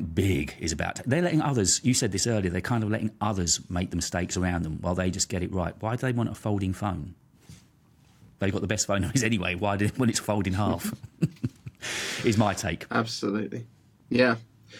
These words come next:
Speaker 2: Right. Well, Dave, thank you so much for joining us. Where can people find you on the internet?
Speaker 1: Well, you'll find me on Twitter, D Talking Tech. Uh, I'm on Insta. I post once a week there, a story, which is,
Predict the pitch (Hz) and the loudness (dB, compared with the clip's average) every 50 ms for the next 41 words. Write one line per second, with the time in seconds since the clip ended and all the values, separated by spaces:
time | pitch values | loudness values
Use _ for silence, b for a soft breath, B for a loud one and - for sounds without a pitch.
0 | B B B B B B 156 160 180 214 240 226 170 - - - - _ _ _ | B B B B B B 10 10 10 10 10 6 4 2 -2 -12 -20 _ _ _
1 | - 190 185 180 190 208 220 226 196 - - - - 196 196 190 - 202 185 - | 6 6 6 6 6 6 6 6 6 6 2 0 0 0 2 4 6 6 6 6
2 | - - 185 185 185 180 180 175 170 - - - - 170 180 175 165 147 131 123 | 4 4 4 4 4 4 2 0 -2 -4 -4 0 4 6 8 8 8 6 6 6
3 | 147 151 156 156 156 156 160 165 143 131 139 165 196 214 208 208 - 208 202 202 | 8 8 8 8 8 6 2 2 2 4 6 8 8 8 6 6 6 6 6 6
4 | 147 131 131 - 175 180 - - 127 120 120 120 135 147 143 123 117 113 117 123 | 4 0 0 2 0 0 0 0 0 2 2 4 4 6 6 6 6 6 4 6
5 | 131 135 135 127 123 123 120 - - 120 110 104 - - - - - - - 101 | 6 8 8 8 6 4 2 0 2 2 2 2 0 -4 -8 -8 -4 0 2 4
6 | 117 127 139 139 135 117 113 107 - 127 123 120 120 113 107 - - 120 - 233 | 4 4 4 4 4 4 4 2 2 2 4 4 4 4 2 2 0 0 0 0
7 | 202 - - - 107 - 123 117 104 - - 107 101 - 101 95 - - 165 - | -2 -4 -6 -10 -4 0 2 4 4 4 2 0 2 2 2 0 2 2 0 0
8 | - - - - - - - 95 92 92 92 92 - - 92 92 95 - - 92 | -2 -6 -14 -16 -10 -4 -2 0 2 2 2 0 0 0 0 0 0 0 0 0
9 | 92 87 87 85 87 - - 107 123 - - - 214 233 - - 180 - - - | 2 2 2 0 -2 0 2 2 2 2 2 -2 -2 -4 -4 -8 -18 -20 -16 -10
10 | - 90 92 - - 101 95 - - 123 127 - 127 120 113 110 - 127 131 131 | -6 -6 -6 -2 -2 -2 -2 0 0 -2 -2 0 0 -2 -2 0 -2 -4 -2 -2
11 | 113 98 92 - 107 - - - 113 110 110 110 104 - 104 92 | -4 -4 -4 -4 -2 -2 0 2 2 4 4 2 2 2 0 0